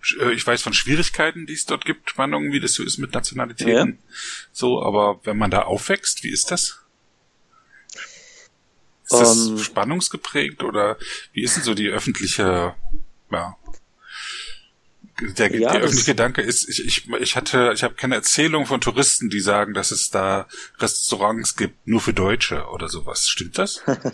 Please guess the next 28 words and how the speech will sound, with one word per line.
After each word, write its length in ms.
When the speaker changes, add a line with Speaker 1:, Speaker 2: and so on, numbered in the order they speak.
Speaker 2:
Ähm, 520
nein, 320
ich, 260
ich, 280
ich 180
habe 160
das 160
Gefühl, 380
es 160
hat 120
sich 200
doch 120
auch 140
viel 220
getan 380
in, 340
in 140
den 180
vergangenen 720
Jahren, 1200
den 600
vergangenen 420
zwanzig 360
Jahren 220
vielleicht, 260
also 220
mein, 260
meine, 500